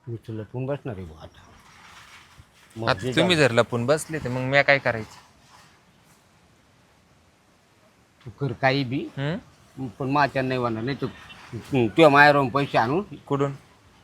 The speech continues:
Speaker 1: या बापाच्या घरी.
Speaker 2: तो का जणू बा माझ्यासाठी काढला होता का? मी तर
Speaker 1: नाही.
Speaker 2: म्हणत होते, चालू चालू रजिस्टर करून देऊ, माळ घालून देऊ. तो तर लई चाललं होतं, हाजी गाजी लग्न करायचं, भाऊबंदाच्या रेषीवर करायचं. आता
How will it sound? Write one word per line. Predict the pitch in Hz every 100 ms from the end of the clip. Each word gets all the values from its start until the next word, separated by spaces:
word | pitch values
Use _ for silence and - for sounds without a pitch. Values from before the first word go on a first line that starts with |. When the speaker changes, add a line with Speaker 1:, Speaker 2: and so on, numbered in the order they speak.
| 127
Speaker 1:
या | 120
बापाच्या | 104 - 95 98
घरी. | 101
Speaker 2:
तो | 98 147
का | 143
जणू | 135 151 139
बा | 139
माझ्यासाठी | 147 170 165 139 156
काढला | 170 175 165
होता | 143 120 113
का? | - 80 _ _ _ _ _ _ _ _ _ _
मी | 156
तर | 175
Speaker 1:
नाही. |
Speaker 2:
म्हणत | 143 160 185
होते, | 202 185 151
चालू | 160 151
चालू | 147 143
रजिस्टर | 143 165 165 - 147
करून | 123 110 104
देऊ, | 98 92 92 _ 120
माळ | 135 135
घालून | 135 135 113 98
देऊ. | 90 87 _ _ _ _ _ _ _
तो | 151 180
तर | 165
लई | 151
चाललं | 175 185 175 180
होतं, | 175 - 123 120
हाजी | 110 110 123
गाजी | 147 147 170
लग्न | 175 156 170
करायचं, | 165 165 160 - 160 151 135
भाऊबंदाच्या | 135 135 139 135 147 156
रेषीवर | 151 147 165 170
करायचं. | 170 160 160 147 160 151 139
आता | 131 147